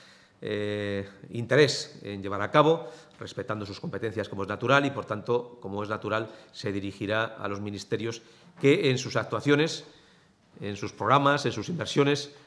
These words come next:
pues puedan desarrollar iniciativas en el territorio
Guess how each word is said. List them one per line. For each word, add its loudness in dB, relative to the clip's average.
pues -8
puedan 2
desarrollar 0
iniciativas 2
en 0
el 2
territorio 4